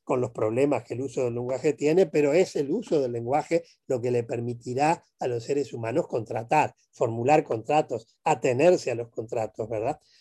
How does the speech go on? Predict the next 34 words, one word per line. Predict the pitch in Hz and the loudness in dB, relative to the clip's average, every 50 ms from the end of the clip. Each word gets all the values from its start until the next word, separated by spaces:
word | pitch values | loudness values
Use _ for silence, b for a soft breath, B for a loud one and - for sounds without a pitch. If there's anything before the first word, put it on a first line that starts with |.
| _ _ - | _ _ -16
Bien, | - 120 120 151 151 135 107 101 123 _ - | -10 -4 0 4 4 4 4 2 -2 _ -4
en | 147 135 135 | -4 -2 -2
el | 131 131 127 | -2 -4 -4
caso | - - 151 151 127 - - 135 120 | 0 2 2 2 2 2 -2 -2 -2
del | 113 113 120 | -2 -4 -6
texto | - 147 135 131 - - 160 165 | -4 -4 -4 -4 -2 0 4 6
de | 190 185 | 6 8
Locke, | 170 185 202 190 - | 8 8 6 6 2
entonces | 147 131 127 - 165 175 156 165 160 - | -4 -4 -2 0 0 0 0 -2 -6 -4
tenemos | - 151 147 185 202 202 202 202 202 b b b b _ | -2 0 2 4 4 6 6 4 2 b b b b _
también | - - 165 165 175 190 220 220 220 214 208 | 0 2 2 2 4 4 6 6 8 8 6
un | 196 175 160 | 4 2 2
estado | 123 - _ _ - 170 175 180 180 175 170 165 | -4 -6 _ _ 0 2 2 4 4 2 2 0
de | 156 147 | 0 -2
igualdad | 139 131 135 123 127 127 139 156 147 127 117 | -4 -4 -4 -4 -4 0 0 2 2 2 2
originario | 120 143 185 180 - - 135 127 139 147 151 147 151 156 151 b b b b b | 0 -2 -2 -4 -4 -6 -2 0 2 2 4 4 2 2 0 b b b b b
entre | 151 131 120 - 120 117 117 | -4 -4 -4 -4 -6 -6 -2
todos | - - 170 196 196 196 180 | 4 6 8 10 10 8 8
los | 202 165 - | 4 0 0
individuos | - 160 147 147 147 143 151 160 156 160 160 - - - _ _ _ _ | -2 -4 -2 0 0 2 2 4 4 2 0 -2 -8 -20 _ _ _ _
con, | - 196 208 208 214 - | 2 6 6 6 6 2
que | - 151 - - 185 | -6 -12 -6 -4 -4
está | - - 220 202 214 | -2 2 4 6 8
definido | 214 202 208 185 170 170 175 190 196 190 180 170 | 8 6 6 4 0 2 4 6 6 6 6 4
de | 175 | 2
esa | 160 - - 156 | 0 -2 -4 -4
manera. | 147 147 139 131 151 170 165 143 127 120 117 | -4 -4 -4 0 2 4 4 4 4 2 0
Yo | 110 131 156 | 0 0 0
lo | 165 156 | 0 2
voy | 151 156 165 | 2 2 0
a | 151 147 | -2 -2
simplificar | - 160 139 120 156 139 123 - 131 120 - 160 156 151 | -4 -8 -10 -8 -10 -10 -10 -10 -12 -2 2 4 4 4
brutalmente, | 131 135 139 135 117 - 120 120 120 131 160 170 147 127 120 - 123 113 | 4 2 -2 -2 -2 -2 -2 -2 0 2 2 2 2 2 0 -4 -6 -4
¿no? | 117 131 156 - | -4 -4 -6 -6